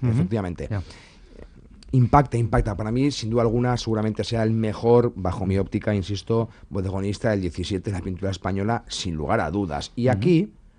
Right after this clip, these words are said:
Speaker 2: nos muestra, pues, unas verduras, la lechuga, eh, un pepino, un melón. A ver si esto, que si es indigesta o no la lechuga a las noches, esta es la
Speaker 1: Ujú.
Speaker 2: creencia popular, o si es cierto, Pablo.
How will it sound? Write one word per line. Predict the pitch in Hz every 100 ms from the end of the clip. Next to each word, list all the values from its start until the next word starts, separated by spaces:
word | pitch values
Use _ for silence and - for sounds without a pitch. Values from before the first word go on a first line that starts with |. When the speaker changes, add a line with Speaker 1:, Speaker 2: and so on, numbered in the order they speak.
| -
Speaker 2:
nos | 113 117
muestra, | 110 139 131 - 123 139
pues, | 95 87 - - -
unas | 104 67 69
verduras, | - 110 127 113 113 110
la | 73
lechuga, | 71 71 - 131 143 117 117 120 120 - 127 -
eh, | - -
un | 87
pepino, | 73 - 131 143 123 120 120
un | 131 117
melón. | 104 85 127 147 135 135 139 95
A |
ver | 92
si | 120 147
esto, | 127 - 123 117 110
que | 110
si | 95
es | 110 -
indigesta | 117 107 110 113 -
o | 110
no | 110
la | 110
lechuga | 101 90 113
a | 110
las | 90
noches, | 113 104 120 101
esta | 101 107
es | 175
la |
Speaker 1:
Ujú. | 139
Speaker 2:
creencia | 117 110 117
popular, | 120 104 113 120 165 - - -
o | -
si | 107 117
es | -
cierto, | 120 123 95
Pablo. | 110 131 98